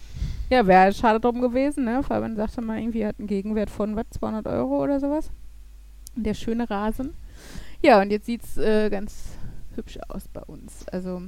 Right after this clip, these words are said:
zumindest teilweise. Es hat leider nicht für alle unsere schäbigen Erdflecken, die wir noch im Garten haben, gereicht, aber direkt vor der, <coughs> vor der Terrasse sieht's jetzt nach Putting Green aus. Gucken, wie lange noch. Es ist immerhin unser Rasen.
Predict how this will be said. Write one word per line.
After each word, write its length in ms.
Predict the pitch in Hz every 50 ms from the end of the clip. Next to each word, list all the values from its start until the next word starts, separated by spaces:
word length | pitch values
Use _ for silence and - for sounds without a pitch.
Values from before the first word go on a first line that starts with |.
| - -
zumindest 360 | - 185 175 170 175 - -
teilweise. 460 | - 190 170 170 170 165 160 170 170 180
Es 140 | - -
hat 100 | 185 -
leider 220 | 175 175 180 180 175
nicht 160 | 190 196 -
für 160 | - 180 - 196
alle 160 | 202 220 208
unsere 500 | 202 220 196 196 196 202 202 202 202 208
schäbigen 440 | - - - 214 196 214 208 196 -
Erdflecken, 800 | - - 190 - - - - 226 208 - - 220 220 226 226 - - - -
die 140 | 214 202 196
wir 80 | 196 190
noch 120 | 202 196
im 100 | 208 190
Garten 340 | - 180 180 180 - 226 208
haben, 240 | 208 190 185 202 196
gereicht, 540 | 196 190 185 175 185 220 294 - - - -
aber 160 | 202 196 185
direkt 260 | 196 208 208 202 -
vor 160 | 190 190 196
der, 220 | 196 214 214 - - - - - 339 - -
<coughs> 440 | 226 208 208 - 208 143 104 87 -
vor 160 | - 214 208
der 100 | 214 220
Terrasse 500 | - - 226 202 190 208 - - 233 208
sieht's 240 | 196 208 202 - -
jetzt 340 | 208 196 185 - - - - - - - - -
nach 340 | 196 190 185 190 - - - -
Putting 360 | - 240 - - 214 185 180
Green 360 | 165 185 180 185 185 180 -
aus. 400 | - 175 180 185 208 220 - - - - - - - - - - - - - - - -
Gucken, 380 | - 202 190 - 208 202 190
wie 80 | 190 196
lange 260 | 214 220 214 202 180
noch. 220 | 170 165 156 -
Es 120 | 196 - -
ist 160 | 151 165 -
immerhin 340 | 170 175 180 180 185 190 185
unser 320 | 175 185 170 170 156 156
Rasen. 340 | 156 156 156 160 165 175